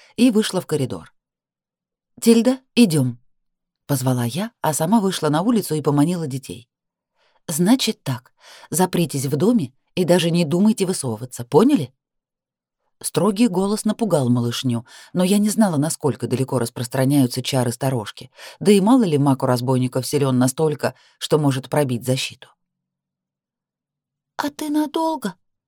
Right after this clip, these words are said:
испуганно спросила Лиса, крепко держа Дорна за руку. «Нет, скоро вернусь, а вы бегом домой и сидите как мышки, поняли?» Подтолкнув детей ко входу, я дождалась Тильду и практически бегом бросилась к лесу.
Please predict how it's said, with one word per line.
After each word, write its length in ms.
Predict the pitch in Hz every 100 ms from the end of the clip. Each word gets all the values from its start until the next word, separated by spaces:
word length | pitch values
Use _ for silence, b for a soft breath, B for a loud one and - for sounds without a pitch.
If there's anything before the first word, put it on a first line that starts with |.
| _ _ _
испуганно 500 | 170 - 160 147 156
спросила 460 | - 160 156 156 156
Лиса, 320 | 185 196 147
крепко 340 | 156 165 -
держа 320 | 147 147 143 160
Дорна 360 | 151 147 147
за 180 | 131 107
руку. 260 | - - - _ _ _ _ _ _ _ -
«Нет, 360 | 190 147 - b b
скоро 320 | - - 208 247
вернусь, 520 | 196 165 123 - - _ _
а 120 | 165 180
вы 120 | 208
бегом 380 | 202 160 175 147
домой 420 | 151 170 285 b b b
и 60 | -
сидите 380 | - 175 233 240
как 200 | 240 -
мышки, 460 | 156 139 - 135 -
поняли?» 380 | 202 302 135 - _ _ _ _ _ _ _ _ _ _ _ _
Подтолкнув 520 | 175 196 196 262 262
детей 280 | 139 127 123
ко 160 | - 113
входу, 400 | - 233 240 226 B B -
я 160 | 202
дождалась 420 | 180 165 160 156 143
Тильду 320 | 220 240 185
и 60 |
практически 580 | 170 135 - 196 170 -
бегом 420 | 127 135 139 196
бросилась 460 | 143 135 139 139 135
к 80 | -
лесу. 400 | 101 98 -